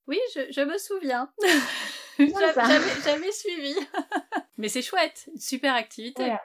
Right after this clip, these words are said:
Speaker 2: on s'est dit, on est tous les quatre.
Speaker 1: Ouais.
Speaker 2: Les enfants sont grands, ils avaient, ouais, treize ans et, et du coup onze. Suffisamment grands pour se mettre, euh, se mettre au surf, euh, largement. Et nous aussi, pas encore trop vieux pour nous y mettre.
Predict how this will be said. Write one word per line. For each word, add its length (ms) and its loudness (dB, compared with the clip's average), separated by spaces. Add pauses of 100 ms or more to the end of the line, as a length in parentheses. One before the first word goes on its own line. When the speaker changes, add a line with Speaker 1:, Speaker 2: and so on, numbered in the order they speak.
Speaker 2:
on 100 -4
s'est 220 -2
dit, 240 -2 (240)
on 120 -4
est 160 -2
tous 160 -12
les 160 -4
quatre. 380 -10
Speaker 1:
Ouais. 160 -8 (380)
Speaker 2:
Les 60 -12
enfants 380 -18
sont 100 -2
grands, 380 -4 (280)
ils 160 -6
avaient, 720 -4 (160)
ouais, 180 -4
treize 280 -4
ans 300 -2
et, 480 -2
et 80 -4
du 160 -6
coup 220 -8
onze. 380 -2
Suffisamment 360 0
grands 240 -2
pour 180 -10
se 120 -10
mettre, 340 -6
euh, 520 -6 (240)
se 160 -10
mettre 160 -8
au 20 -8
surf, 480 -2
euh, 400 -4
largement. 540 -8 (120)
Et 220 0
nous 180 6
aussi, 320 -2
pas 200 -4
encore 220 -6
trop 200 -10
vieux 280 -6
pour 140 -10
nous 160 -2
y 100 -4
mettre. 360 -8